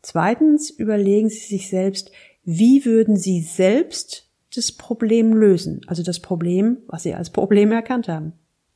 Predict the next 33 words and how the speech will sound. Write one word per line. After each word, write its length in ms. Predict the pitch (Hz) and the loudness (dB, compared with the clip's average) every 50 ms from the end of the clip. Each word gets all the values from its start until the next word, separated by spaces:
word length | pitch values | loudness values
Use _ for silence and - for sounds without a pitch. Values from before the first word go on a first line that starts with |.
| _ - | _ -6
Drittens, 420 | - 208 247 262 262 294 285 277 - | -2 0 0 2 4 4 2 2 2
Stärken 380 | - - 233 226 233 233 247 | -2 -2 -2 -2 -2 -2 -4
und 160 | - 226 214 | -4 -4 -4
Fähigkeiten. 760 | - - 208 190 175 170 - - - 165 165 - - 175 - _ _ _ _ _ _ _ | -2 -2 -2 -2 -2 -4 -8 -12 -14 -14 -12 -12 -14 -16 -16 _ _ _ _ _ _ _
Haben 300 | - - 233 269 330 311 | -6 -2 0 2 2 2
Sie 160 | - 220 190 | 0 0 -6
schon 200 | - - 196 185 | -4 -6 -6 -4
bereits 460 | 190 180 170 180 180 180 180 - - | -4 -4 -2 -2 -4 -4 -4 -6 -4
so 200 | - 220 240 - | -2 0 0 0
eins 540 | - 220 220 226 226 226 220 220 - - - | 0 0 0 2 2 2 0 -2 -6 -6 -4
oder 360 | 208 196 202 196 196 185 196 | 0 2 2 2 2 2 0
ein 260 | 196 190 190 190 190 | 2 2 2 2 0
ähnliches 560 | - 220 233 262 269 277 254 - 226 208 - | 0 2 4 6 6 6 4 2 -2 -4 -4
Problem 380 | - - 214 190 196 196 202 208 | -6 -6 -4 -2 0 0 0 -2
schon 180 | 196 - 214 196 | -2 -4 -4 -4
mal 220 | 196 196 196 190 | -4 -4 -2 0
gelöst? 480 | 196 196 190 185 170 160 160 - - _ _ _ _ _ | 2 4 4 4 2 0 -4 -8 -14 _ _ _ _ _
Vielleicht 360 | _ - - 185 185 180 - | _ -4 -2 0 0 0 -2
in 80 | 190 - | -4 -4
einem 240 | - 170 170 175 - | -2 -2 -2 -2 -2
anderen 300 | - 190 190 190 185 180 | 0 0 2 2 0 -2
Zusammenhang 1080 | - - 190 175 214 226 240 240 233 233 214 214 214 214 214 214 214 214 214 214 202 | -4 -6 -4 0 2 2 4 4 4 2 2 0 -2 -2 -4 -4 -6 -4 -4 -4 -6
oder 360 | - - - 180 175 180 - | -8 -8 -6 -4 -2 -2 -4
einem 280 | - 175 175 175 175 - | -4 -6 -6 -6 -6 -6
anderen 400 | - 180 180 180 180 180 185 175 | -6 -4 -4 -4 -2 -4 -4 -6
Thema? 540 | - - 240 247 240 226 214 208 208 208 214 _ _ _ _ _ - | -4 -4 -2 0 0 0 0 0 -2 -6 -8 _ _ _ _ _ -8
Welche 480 | - 170 196 220 269 320 320 - 320 | 0 2 4 4 4 4 4 0 -2
Stärken 600 | 285 - - 220 202 196 202 208 208 214 208 190 | -2 -2 -2 0 0 0 0 -2 -4 -6 -8 -6
haben 300 | - 185 190 190 202 196 | -6 -6 -4 -2 0 0
Sie 500 | 190 175 175 175 185 214 240 262 262 254 | 0 0 -2 -4 -2 0 2 2 2 2
selbst 640 | 240 220 240 262 269 262 208 180 - - - - - - | 0 0 0 2 2 4 2 0 -2 -4 -12 -10 -8 -6
dabei 260 | 185 196 202 214 214 | -6 -4 -4 -4 -6
eingesetzt, 680 | - 196 196 190 185 180 175 - 170 170 - - - | -4 -2 -2 -2 -2 -4 -6 -8 -10 -10 -10 -18 -20